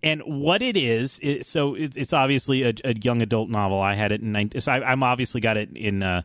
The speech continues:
in elementary school. But its gimmick, its hook, was that it has seven exciting programs for your computer.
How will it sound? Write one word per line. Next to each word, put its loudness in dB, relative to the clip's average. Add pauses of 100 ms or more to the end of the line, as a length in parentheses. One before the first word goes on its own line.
(560)
in 0
elementary 2
school. -2
But -2
its -6 (380)
gimmick, -2 (140)
its -2
hook, -2 (720)
was 0
that 2 (420)
it 0
has 0 (220)
seven -2
exciting -2
programs 0 (300)
for 0
your 2
computer. -2